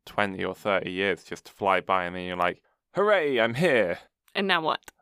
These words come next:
Speaker 1: And yeah, exactly. I'm, I'm here and now I can retire, but God, those last twenty or thirty years have been painful. So it's all about keeping that balance. Now, I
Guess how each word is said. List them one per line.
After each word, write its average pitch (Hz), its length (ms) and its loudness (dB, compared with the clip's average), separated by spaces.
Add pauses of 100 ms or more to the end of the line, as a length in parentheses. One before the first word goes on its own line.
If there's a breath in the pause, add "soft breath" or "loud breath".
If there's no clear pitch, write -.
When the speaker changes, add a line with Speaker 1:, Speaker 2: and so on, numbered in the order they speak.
(140)
Speaker 1:
And 127 260 0
yeah, 143 180 4
exactly. 98 720 2
I'm, 101 220 0
I'm 120 140 2
here 156 320 2
and 127 120 0
now 127 160 4
I 123 40 2
can 120 160 -8
retire, 110 420 0
but 95 340 0 (380 soft breath)
God, 139 240 4
those 101 240 0
last 98 280 2
twenty 98 300 -4
or 90 80 2
thirty 92 300 2
years 92 240 2
have 87 120 -6
been 87 180 -6
painful. 95 560 -2 (500 loud breath)
So 117 200 2
it's 107 160 -2
all 147 140 4
about 107 400 2 (240)
keeping 107 320 -8
that 92 180 -2
balance. 95 600 -4 (760 soft breath)
Now, 123 320 4 (120)
I 170 480 0